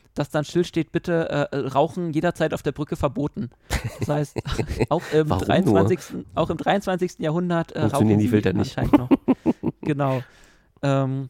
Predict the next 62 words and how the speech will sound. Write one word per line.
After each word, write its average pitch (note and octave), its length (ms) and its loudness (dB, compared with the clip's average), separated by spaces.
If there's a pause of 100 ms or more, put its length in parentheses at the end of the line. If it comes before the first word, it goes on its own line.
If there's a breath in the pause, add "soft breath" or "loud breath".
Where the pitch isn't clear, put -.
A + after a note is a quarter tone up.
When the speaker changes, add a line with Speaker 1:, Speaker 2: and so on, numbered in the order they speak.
(120)
Speaker 1:
vor C#3 160 -4
allem, C#3+ 120 -2
ich - 140 -12
würd - 100 -8
mich D3 160 -8
mal, C#3 220 -4
mich, C#3 220 -6
mich C3+ 180 -10
würd D3 100 -12
mal - 40 -8
interessieren, C#3 400 -10
wo, C#3+ 160 -4
wo C3+ 180 -10
sie C3+ 100 -8
ihre B2+ 220 -6
Raucherecken C3 540 -6
haben A#2+ 180 -8
auf - 120 -14
dem C3 120 -10
Schiff. - 260 -14 (140)
Haben C3+ 140 -6
die C#3+ 100 -6
auch - 60 -8
so - 100 -14
eine D#3 100 -4
kleinen C#3+ 240 -2
Container D3 540 -4
wie, D3 160 -4
äh, C#3 160 -4 (100)
bei - 60 -6
der C#3 80 -2
Deutschen C#3 260 -8
Bahn C#3 200 -4
auf D#3 80 -8
den C3+ 160 -6
Ba-, - 100 -6
auf C3 220 -8 (100)
<laughs> - 140 -14
diese, B2 200 -12
diese - 140 -12
Glaskästen? - 760 -4
Speaker 2:
So, - 60 -14
so - 40 -16
Kreise, A2+ 580 -2 (100)
so, - 220 -6
wo - 140 -4
die, - 240 -4
wo A2 80 0
sich G2+ 80 -4
die - 60 -8
Leute - 160 -2
Speaker 1:
So - 100 -2
eine C3+ 80 2
Speaker 2:
reinstellen. E3 340 4
Speaker 1:
Gehege. D3+ 180 4 (380 loud breath)
So D3+ 60 -4
eine D3 100 2
Gehege D#3 380 2
Speaker 2:
<laughs> - 0 -
Speaker 1:
für - 160 -6
Raucher. - 340 -4 (440 loud breath)
Speaker 2:
Genau. - 400 -6